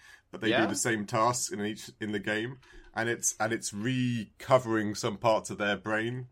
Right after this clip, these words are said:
Speaker 1: that was, wa-, wa-, was dying. So,
Speaker 2: Whoa.
Speaker 1: like I said,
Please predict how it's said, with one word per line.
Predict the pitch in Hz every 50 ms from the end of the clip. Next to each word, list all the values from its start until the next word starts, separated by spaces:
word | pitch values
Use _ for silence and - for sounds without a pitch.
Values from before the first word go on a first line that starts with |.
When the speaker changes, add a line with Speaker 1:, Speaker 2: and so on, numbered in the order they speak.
| _ _ -
Speaker 1:
that | 98 92 -
was, | 95 95 92 - - - - _ -
wa-, | - 92 95
wa-, | 90 95 98 95 -
was | 92 95 95 -
dying. | - 110 98 104 113 127 156 165 _ _ _ _ _ _ _ -
So, | 87 92 123 165 185 143
Speaker 2:
Whoa. | 131 135
Speaker 1:
like | 170 214
I |
said, | - 170 123 98